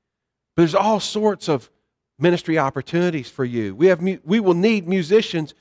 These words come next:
who have musical gifts. We need counters who are detailed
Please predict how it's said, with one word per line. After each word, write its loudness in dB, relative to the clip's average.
who 2
have 2
musical -2
gifts. -2
We 4
need 2
counters -2
who 4
are 8
detailed 0